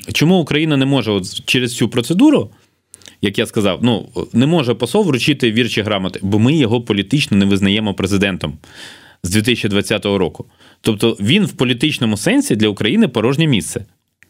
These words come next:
Це не означає, що в Україні не, не знають, що Лукашенко дійсно керує Білоруссю, що він керує силовими структурами там, і так далі.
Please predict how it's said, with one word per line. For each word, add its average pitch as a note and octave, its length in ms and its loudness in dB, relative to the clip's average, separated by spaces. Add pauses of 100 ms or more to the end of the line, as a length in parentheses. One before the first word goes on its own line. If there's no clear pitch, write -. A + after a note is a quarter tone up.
(800)
Це - 280 0
не F3+ 100 -2
означає, G3+ 520 0
що D3 160 -2
в C3+ 40 -2
Україні D3 500 0
не, C3 180 2
не B2 300 2
знають, A#2+ 480 0
що G#2+ 140 -2
Лукашенко G2+ 760 -2 (320)
дійсно G#2+ 400 2
керує A2 380 2
Білоруссю, G#2 640 2
що A2 140 -4
він A2+ 140 2
керує G#2+ 340 2
силовими G#2 440 2
структурами A2 720 0
там, F#2+ 200 -2
і F#2 40 -4
так G2+ 160 -2
далі. F#2+ 160 -6